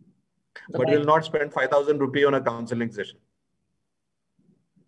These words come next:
Speaker 1: Right? So it's, it's basically, we are in the industrial age where we are saying, "So long as he sits in front of a machine and pumps up so many screenshots or Excel sheets, he has done his eight hours work." We are not in that space where we say, "If I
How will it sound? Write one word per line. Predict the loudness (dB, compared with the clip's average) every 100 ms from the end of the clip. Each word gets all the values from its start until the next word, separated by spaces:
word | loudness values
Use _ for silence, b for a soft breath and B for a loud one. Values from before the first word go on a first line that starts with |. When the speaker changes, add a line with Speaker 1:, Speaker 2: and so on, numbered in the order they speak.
| _ _ _ _ _ _ _
Speaker 1:
Right? | -6 -6 -8 _ _ B B
So | -2 -2 0
it's, | -2 -2 -2
it's | -2 -4
basically, | 0 2 2 0 0 2 2 0 -4 -8
we | 2
are | 4
in | 4 2
the |
industrial | 0 0 -2 2 2
age | 4 0 0
where | 2 2
we | 4
are | 4
saying, | 4 0 0 -2
"So | 0
long | 0 2 0
as | 0
he |
sits | -4 -6 -4
in | -4
front | -4 -8
of | -6
a | -8
machine | -8 -8 -8 -10
and | -10
pumps | -8 -6 -6
up | -8
so | -6 -6
many | -4 -6
screenshots | -8 -8 -10 -8 0 0 0
or | -4 -6 -6 -8
Excel | -2 -2 -2
sheets, | -4 -6 -6 -14 B B B B
he | 4
has | 4
done | 4 0
his | 0
eight | 0 0
hours | -2 -2
work." | -2 -2 -2
We | -2
are | 0
not | 0
in | 2
that | 0 0
space | -2 -4 -4
where | -4
we | -6
say, | -8
"If | -6
I | -8